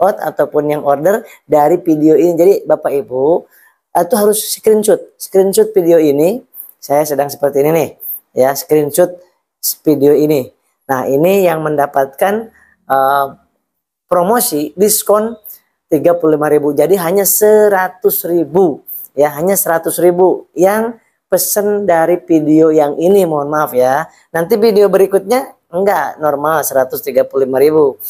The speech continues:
Tapi video yang sekarang ini sedang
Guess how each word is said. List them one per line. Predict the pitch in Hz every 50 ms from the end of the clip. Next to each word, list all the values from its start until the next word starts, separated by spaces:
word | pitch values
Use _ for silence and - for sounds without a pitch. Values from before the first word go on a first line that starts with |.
| - - -
Tapi | 135 - - 202 202 -
video | 175 160 151 165 214 226
yang | 226 214 202 202
sekarang | 202 - - 180 165 165 170 170 170 170 165 _ _ _ _ _ _
ini | - 151 147 151 165 170 170 170 170 - _
sedang | _ - - 131 120 127 135 139 127 -